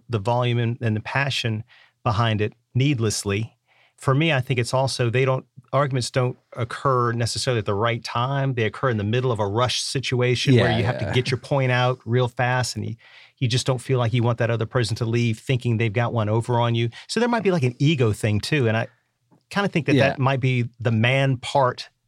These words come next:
Speaker 1: or
Speaker 2: Yeah.
Speaker 1: the Achilles heel of the man coming out of me.
Speaker 2: Yeah, I mean, I, and it's funny 'cause you said that when I <laughs> argue it, and I say argue, like, it's more,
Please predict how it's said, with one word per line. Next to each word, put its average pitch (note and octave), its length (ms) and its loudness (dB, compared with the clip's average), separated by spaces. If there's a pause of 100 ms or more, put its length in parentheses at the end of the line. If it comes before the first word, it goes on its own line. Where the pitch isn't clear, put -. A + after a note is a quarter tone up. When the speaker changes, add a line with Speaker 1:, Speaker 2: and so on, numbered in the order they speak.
(160)
Speaker 1:
or B2+ 60 2
Speaker 2:
Yeah. A2 60 4
Speaker 1:
the A#2+ 180 2
Achilles B2+ 440 0
heel C3 280 2
of A2 100 0
the A#2 60 -2
man A#2 360 2
coming A2 300 -2
out G#2 160 0
of G2 140 -6
me. G#2 260 -4 (600)
Speaker 2:
Yeah, D#3 120 4
I C#3+ 40 4
mean, C#3+ 120 6
I, C#3+ 140 2 (380)
and B2 140 2
it's A#2 120 4
funny A2+ 240 4
'cause F#2 200 -2
you F#2 80 -2
said F#2 280 0
that C#2+ 100 -8 (180)
when G#2 140 2
I A#2+ 220 4
<laughs> - 20 2
argue G2+ 380 2
it, F#2 120 -2 (160)
and C#3 100 2
I D#3+ 60 6
say D#3+ 160 2
argue, F#2 340 2
like, F#2 320 -2
it's D#3 200 0
more, F3+ 380 4